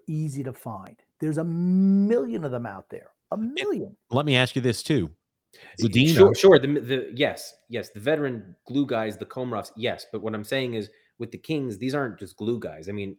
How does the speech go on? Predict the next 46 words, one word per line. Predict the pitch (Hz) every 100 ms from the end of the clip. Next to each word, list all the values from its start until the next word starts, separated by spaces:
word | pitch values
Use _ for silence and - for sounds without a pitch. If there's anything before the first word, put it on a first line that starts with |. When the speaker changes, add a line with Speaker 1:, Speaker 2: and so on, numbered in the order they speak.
| _
Speaker 3:
Kopitar | - 143 135 127 101
is | 90
still | - 107 95 -
a | -
high-end | - - 110 98 82 -
player. | - 101 78 -
Doughty | 101 110 110 90
is | 82
a |
high-end | - - 107 95 85 82
player. | 101 92 73 - _ _ _ _ -
These, | 123 123
these | 113 143
are | 135
the | 110
guys | 110 107
who | 110
are |
doing | 98 98 98 104
most | 117 120 -
of | 95
the | 90
heavy | 92 90
lifting | 95 95 95
for | 87 -
the |
Kings | - 104 90
this | 78 -
year. | 64 60 - _ _ -
Speaker 1:
And | 143
they're | 175 165 151
the | 160
only | 180 156
four | - 165 151
guys | 151 151 131
who | 131
were | 123 131
over | 127
the | 117 120
age | 117
of | 110
thirty | - 120 117
on | 104
the | 101
whole | 107
roster. | 104 98 101 - -